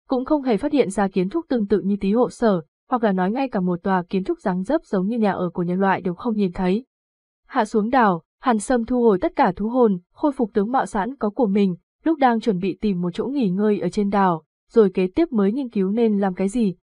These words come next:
lại đột nhiên nhìn thấy xa xa có một người từ trong rừng rậm đi ra. Người nọ nhìn thấy Hàn Sâm, kinh ngạc một lát, đột nhiên vừa hướng Hàn Sâm phất tay kêu to vừa chạy tới,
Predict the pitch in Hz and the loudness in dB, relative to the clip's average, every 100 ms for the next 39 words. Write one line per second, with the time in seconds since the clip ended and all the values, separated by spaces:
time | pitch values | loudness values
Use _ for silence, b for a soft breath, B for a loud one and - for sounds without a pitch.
0 | _ 233 180 175 185 208 226 208 175 185 | _ 2 2 0 0 0 0 0 -2 -2
1 | 175 214 254 220 - 202 190 - 180 247 | -2 0 -2 -2 -2 -2 0 -2 -4 -4
2 | 202 185 175 175 180 202 196 170 180 185 | -2 -2 -2 -2 -4 -4 -2 -2 -4 -4
3 | 190 190 196 196 180 _ _ _ _ _ | -4 -2 0 0 -2 _ _ _ _ _
4 | _ 254 254 262 226 226 202 208 202 247 | _ -2 0 2 2 2 2 2 2 2
5 | 220 196 247 233 214 - _ 302 269 226 | 0 0 2 2 0 -10 _ -2 2 2
6 | 190 190 180 247 330 _ - 226 220 254 | 2 0 2 2 2 _ 4 4 4 0
7 | 262 240 202 185 214 254 190 - 208 196 | -2 2 2 2 0 0 -2 -2 -2 0
8 | 330 - 214 214 202 214 196 180 196 - | -2 0 0 0 0 -2 -2 -2 -2 0
9 | 185 196 | 2 2